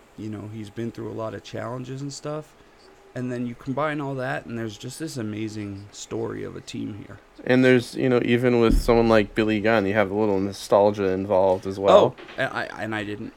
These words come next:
Speaker 1: I, yeah, and isn't it cool to see him over after all these years? Because, look, this dude
Speaker 2: It's,
Speaker 1: is
Speaker 2: yeah.
Speaker 1: still wrestling. Is he the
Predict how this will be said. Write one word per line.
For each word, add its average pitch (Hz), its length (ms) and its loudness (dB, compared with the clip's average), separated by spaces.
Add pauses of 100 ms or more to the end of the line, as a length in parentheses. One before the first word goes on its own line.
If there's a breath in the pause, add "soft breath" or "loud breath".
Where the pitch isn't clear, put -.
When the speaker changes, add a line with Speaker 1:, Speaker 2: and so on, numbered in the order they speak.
Speaker 1:
I, 107 220 -8
yeah, 170 160 -4
and 143 240 -4
isn't 180 340 -6
it 226 140 -10
cool 160 220 -8
to 160 80 -4
see 127 220 -8
him 110 260 -6
over 117 280 -8
after 123 360 -8
all 117 200 -6
these 117 240 -12
years? 123 220 -8
Because, 113 340 -8
look, 127 280 -4 (460 soft breath)
this 226 260 0
dude 165 140 2 (120)
Speaker 2:
It's, - 80 -2
Speaker 1:
is - 60 -4
Speaker 2:
yeah. 104 140 6
Speaker 1:
still 175 200 4
wrestling. 135 640 -6 (100)
Is 139 200 -4
he 226 160 -8
the - 200 -10